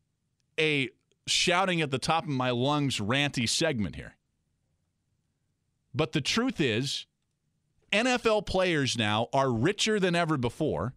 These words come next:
making more money than ever before because of fans who watch the games, who go to games, who buy merchandise, and support the sport and the league with their money.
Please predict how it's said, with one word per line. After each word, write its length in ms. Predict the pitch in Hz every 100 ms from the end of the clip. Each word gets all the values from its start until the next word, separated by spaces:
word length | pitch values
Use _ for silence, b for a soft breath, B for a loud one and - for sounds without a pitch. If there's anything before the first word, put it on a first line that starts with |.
| -
making 440 | 131 160 - 156
more 260 | 131 151 226
money 320 | 214 202 196
than 160 | 147 143
ever 220 | 139 127
before 500 | 113 - 101 104 143 -
because 340 | - - 190 180
of 80 | 147
fans 580 | 185 170 92 57 - - _ _ _ _ _ _
who 100 | 101
watch 480 | 85 104 151 - -
the 80 | 160
games, 600 | 165 160 165 165 - - _ _ _
who 80 | 80
go 240 | 73 123
to 60 | 180
games, 560 | 156 160 156 156 143 - _ _ _ -
who 60 |
buy 300 | 78 104 170
merchandise, 920 | 185 170 - 165 151 151 147 147 - - _ _ _ _ _ -
and 100 | 113
support 400 | - - 160 180
the 80 | 143
sport 400 | - - 160 139
and 100 | 123
the 40 |
league 340 | 113 151 143 110
with 140 | -
their 100 | 123
money. 420 | 117 143 113 65